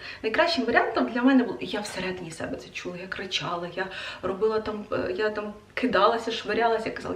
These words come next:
«Я не буду готувати, щось не так, не вистачає молока», от це був недобір ваги, і це все потім все рівно вийшло на суміші.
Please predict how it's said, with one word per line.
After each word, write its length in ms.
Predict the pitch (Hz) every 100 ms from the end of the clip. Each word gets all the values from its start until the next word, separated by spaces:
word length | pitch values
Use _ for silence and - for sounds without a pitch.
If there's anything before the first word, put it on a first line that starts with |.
| 185
«Я 60 |
не 80 | 185
буду 240 | 185 185
готувати, 420 | 190 185 185 185 180
щось 300 | - 190 -
не 60 |
так, 280 | 202 - 185 - - - -
не 120 | 208
вистачає 520 | 226 226 220 214 196
молока», 420 | 185 185 185 277 - -
от 80 | 190 -
це 80 | 196
був 240 | 180 180 180 196
недобір 400 | 208 196 180 196
ваги, 260 | 208 233
і 160 | 320 220
це 120 | 214
все 220 | 214 226
потім 240 | 226 196 -
все 140 | -
рівно 200 | 254 254
вийшло 320 | - - -
на 60 | 185
суміші. 460 | 196 190 156 -